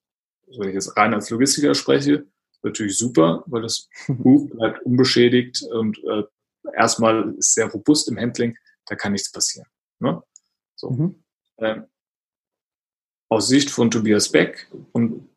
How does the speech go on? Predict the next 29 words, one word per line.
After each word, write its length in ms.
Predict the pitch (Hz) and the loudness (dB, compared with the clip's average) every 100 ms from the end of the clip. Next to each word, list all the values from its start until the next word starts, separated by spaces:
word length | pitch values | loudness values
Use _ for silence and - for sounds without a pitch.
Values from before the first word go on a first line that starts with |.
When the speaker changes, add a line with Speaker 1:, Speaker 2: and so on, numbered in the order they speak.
| _ | _
Speaker 1:
das, 220 | 131 113 123 | 2 4 4
was 120 | 110 | 0
er 100 | 104 | -2
proklamiert, 800 | 113 101 107 117 147 156 - _ | -4 -2 0 4 4 2 -2 _
irgendwie 440 | 127 123 123 120 120 | -4 -4 -2 -4 -2
Nachhaltigkeit, 1000 | 117 117 117 117 110 117 113 117 - - _ _ _ _ | -2 -2 0 -2 -2 0 2 2 0 -10 _ _ _ _
da 240 | 110 110 | 0 0
auch 260 | - 110 110 | 2 -2 0
Clean 220 | 120 110 | -2 0
the 140 | 107 | 2
Ocean, 500 | 113 127 - 131 127 - _ _ _ _ _ _ | 4 4 2 -2 -4 -8 _ _ _ _ _ _
ist 140 | - - | -6 -2
es 280 | 104 - - | -2 -2 -6
No-Go, 760 | 117 117 131 143 156 156 - - | -2 4 6 8 6 4 -8 -8
gab 300 | 107 110 113 | -2 0 0
natürlich 500 | 107 - 113 107 - | -4 -2 -4 -6 -6
auch 420 | 107 110 110 - _ _ | 0 0 -2 -10 _ _
Feedback 560 | - 120 113 101 101 - | -10 -8 -4 -4 -4 -8
von 220 | - 101 | -10 -8
den 100 | 101 | -8
Kunden. 260 | - - - _ - - _ _ _ _ _ | -10 -16 -18 _ -20 -20 _ _ _ _ _
So. 300 | - - - _ _ _ _ _ | -14 -12 -14 _ _ _ _ _
Äh, 160 | 107 98 | -8 -4
alle 260 | 107 110 107 | -4 -4 0
weiteren 360 | 120 143 143 | 0 0 -2
Auflagen, 760 | 123 131 139 127 139 139 147 156 _ _ _ _ _ _ | -2 0 2 4 4 2 0 -4 _ _ _ _ _ _
plastikfrei, 840 | - 117 - - - 123 131 139 - | 0 2 2 -2 -2 2 2 0 -2
nicht 220 | 127 123 | -6 -4
eingeschweißt, 600 | 117 120 - 117 117 - | -4 -4 -2 0 0 -2